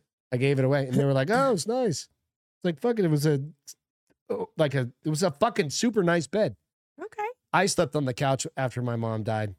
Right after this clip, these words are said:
Speaker 1: at her house.
Speaker 2: But you would give it to somebody, even though you
Speaker 1: Oh,
Speaker 2: wouldn't
Speaker 1: yes.
Speaker 2: sleep on it.
Speaker 1: Because it's all about expectations. It looks great. And they're like, "Why are you getting rid of it?" I was like, "Oh, my mom moved out."
Speaker 2: My mom went on.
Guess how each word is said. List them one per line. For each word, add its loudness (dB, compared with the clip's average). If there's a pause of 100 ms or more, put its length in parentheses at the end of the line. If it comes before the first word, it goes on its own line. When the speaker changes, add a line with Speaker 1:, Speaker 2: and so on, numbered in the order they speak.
(180)
Speaker 1:
at 2
her 2
house. -2
Speaker 2:
But 2
you 2
would 0
give 2
it 0
to -4
somebody, 0
even -2
though 2
you 2
Speaker 1:
Oh, 4
Speaker 2:
wouldn't 2
Speaker 1:
yes. 2
Speaker 2:
sleep -2
on -4
it. -12 (160)
Speaker 1:
Because 0
it's -2
all 4
about 4
expectations. -2
It -2
looks 0
great. 0
And -2
they're 2
like, 0
"Why 2
are 2
you 0
getting 0
rid 4
of 2
it?" 0
I 2
was -2
like, -4
"Oh, 0
my 0
mom 0
moved 0
out." -2 (1000)
Speaker 2:
My -2
mom 2
went 4
on. 0